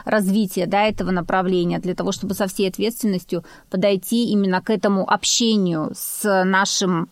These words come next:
слушателем посредством этой сказки. Может быть, когда-то ребята начнут и сами писать сказки, но это все-таки,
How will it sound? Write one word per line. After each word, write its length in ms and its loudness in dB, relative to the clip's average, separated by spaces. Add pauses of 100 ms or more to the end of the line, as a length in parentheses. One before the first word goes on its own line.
слушателем 920 0 (200)
посредством 640 0
этой 200 -2
сказки. 560 -4 (180)
Может 240 0
быть, 160 0
когда-то 360 2
ребята 340 2
начнут 380 0
и 60 0
сами 320 2
писать 380 -2
сказки, 540 -2 (360)
но 520 4
это 240 2
все-таки, 640 0